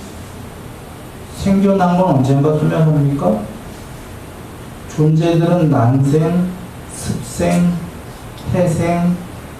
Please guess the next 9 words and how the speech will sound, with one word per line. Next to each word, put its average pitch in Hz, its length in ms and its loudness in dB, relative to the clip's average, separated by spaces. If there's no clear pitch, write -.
화생인데, 139 1000 2
화생은 156 600 4
이제 135 140 4
부모 143 320 4
필요 135 320 2
없이 139 300 2
문득 127 360 2
생겨난 135 800 4
건데 120 440 4